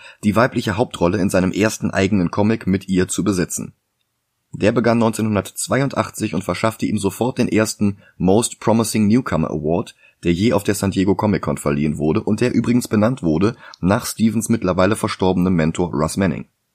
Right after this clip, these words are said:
Was war das für eine Serie, für die Stevens den Russ Manning Award bekam? The Rocketeer.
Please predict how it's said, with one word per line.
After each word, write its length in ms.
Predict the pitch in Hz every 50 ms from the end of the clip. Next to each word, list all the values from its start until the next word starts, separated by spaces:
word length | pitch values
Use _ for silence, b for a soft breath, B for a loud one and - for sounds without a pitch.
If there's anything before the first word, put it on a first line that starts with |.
| _ _ _ _ _ _ _ _ _ _ _ _ _ _ _ _ _
Was 380 | - - 78 78 73 73 78
war 120 | 80 80 85
das 160 | 92 - -
für 140 | - - -
eine 180 | - 127 135
Serie, 440 | 127 120 139 143 147 147 156 156 175
für 160 | - - 156
die 100 | 143 151
Stevens 420 | 147 - - 147 143 135 147 139 -
den 160 | - 135 131
Russ 200 | 135 143 139 -
Manning 260 | 127 131 139 135 127
Award 300 | 135 123 127 131 143 -
bekam? 400 | - 143 - 156 165 185 190 - - _ _ _ _ _ _ _ _ _ _
The 100 | - 139
Rocketeer. 540 | 143 127 95 - - 67 - 67 58 - -